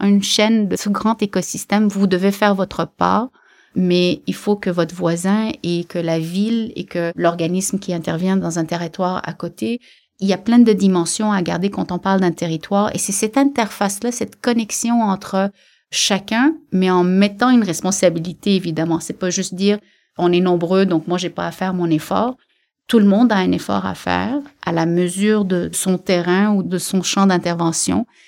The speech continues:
mais l'action est nécessaire en ce moment. Puis cette résilience-là, on n'a pas le choix d'y arriver, puis c'est comment on amène tout le monde un peu plus loin dans cette résilience-là.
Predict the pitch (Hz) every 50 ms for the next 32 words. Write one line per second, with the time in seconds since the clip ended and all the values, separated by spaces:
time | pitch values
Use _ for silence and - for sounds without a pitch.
0 | _ _ - 196 190 190 190 190 190 175 165 160 - - - 220 220 208 185 170
1 | 170 165 - - 170 165 - 180 180 185 185 175 175 175 - - 175 170 175 180
2 | 190 196 - - 190 185 - - _ _ - - - 196 196 - - 220 220 214
3 | 202 220 214 196 185 180 175 170 170 - - - 196 190 202 214 214 - _ _
4 | _ _ _ _ _ _ _ _ _ - 196 190 185 175 175 - - 185 175 175
5 | - - - 175 175 165 165 165 170 180 165 160 170 165 170 170 175 180 190 -
6 | - - - - - - 165 - - - 175 180 180 185 180 175 170 175 175 175
7 | 180 170 - - 180 170 170 175 180 175 180 180 156 - 175 165 - - 165 165
8 | 165 170 175 175 175 170 - - - - - 170 165 165 160 170 165 - 165 -
9 | - - -